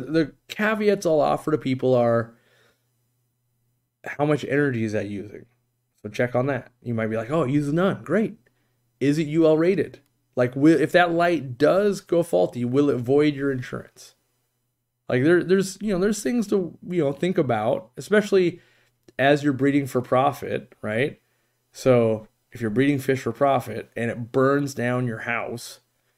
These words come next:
insurance is gonna look at that in multiple ways, going, "You running a business? You didn't tell us."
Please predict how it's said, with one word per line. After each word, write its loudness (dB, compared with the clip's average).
insurance 0
is -12
gonna 0
look 0
at -10
that -2
in -4
multiple 0
ways, -4
going, -4
"You -2
running -2
a -4
business? -2
You -6
didn't 0
tell -4
us." -18